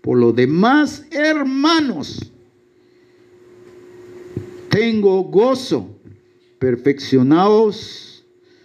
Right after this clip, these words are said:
consolaros, sed uno mismo sentir. Por eso dice la palabra, cuando uno llora,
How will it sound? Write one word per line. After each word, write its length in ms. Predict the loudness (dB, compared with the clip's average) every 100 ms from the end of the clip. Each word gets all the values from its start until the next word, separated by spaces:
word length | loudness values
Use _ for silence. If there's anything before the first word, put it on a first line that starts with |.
| _ _ _ _ _
consolaros, 1700 | 0 2 2 0 -2 -14 -4 2 4 2 -2 -2 0 2 2 0
sed 540 | -4 -14 -8 0 2 2
uno 580 | 2 2 2 2 0 -10 -20 _ _ _ _ _ -12
mismo 1120 | -4 0 2 2 0 -8 -6 -4 -4 -6 -14 _
sentir. 1040 | _ -20 -18 -4 0 0 0 0 -2 -4 -16 _ _ _ _ _ _ _ _ _ _ -4
Por 140 | 0
eso 160 | 2 2
dice 220 | 0 0
la 180 | -2 -2
palabra, 460 | 0 0 0 -2
cuando 380 | -4 -4 -2 0
uno 340 | 2 2 0 0
llora, 640 | 2 4 4 0 -4 -8